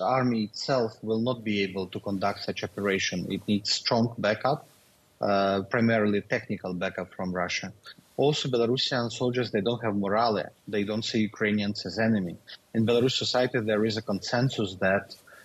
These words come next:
we don't support this war, that Belarus army should not participate. Lukashenko also feels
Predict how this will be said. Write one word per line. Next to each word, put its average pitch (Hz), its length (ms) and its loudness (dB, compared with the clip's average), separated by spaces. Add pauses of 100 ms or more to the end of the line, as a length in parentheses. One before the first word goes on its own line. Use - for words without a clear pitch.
we 110 220 4
don't 107 240 2
support 110 440 0
this 98 240 -2
war, 135 540 2
that 98 220 -2
Belarus 107 320 0
army 101 240 0
should 98 200 -2
not 107 200 -2
participate. - 720 -2 (580)
Lukashenko 147 480 0 (140)
also 135 560 2 (280)
feels 127 480 2